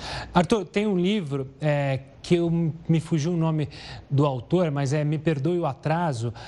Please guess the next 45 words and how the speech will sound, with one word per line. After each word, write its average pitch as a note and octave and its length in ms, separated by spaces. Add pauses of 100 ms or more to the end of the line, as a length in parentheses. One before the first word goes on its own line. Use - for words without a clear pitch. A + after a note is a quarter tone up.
(160)
algo D#3 240
assim, F3 320
que G#3 120
ele A3 100
cita A#3+ 280
justamente G3+ 380
que G#3+ 80
a - 20
tecnologia, A3 680
ela A3+ 100
avança G#3+ 320
de G#3+ 100
tal C4+ 220
maneira, F#3+ 500 (300)
e F3 60
as D#3+ 80
redes F#3+ 160
sociais E3+ 380
são D3+ 200
isso, - 320 (300)
que G3 80
a G3+ 40
legislação A3+ 560
não A#3 100
consegue A3 380
acompanhar. G3+ 640 (320)
Então, E3 180
a G#3 40
gente A3 160
fica A3+ 320
sempre B3 380
pra A3+ 180
trás. F#3+ 340
É A#3 80
isso D4+ 200
que G#3+ 80
a G3 40
gente E3+ 160
tá F3+ 80
acontecendo, D#3+ 600
que E3+ 100
a D#3+ 40
gente D#3+ 200
acaba D3 300
vendo. D#3 360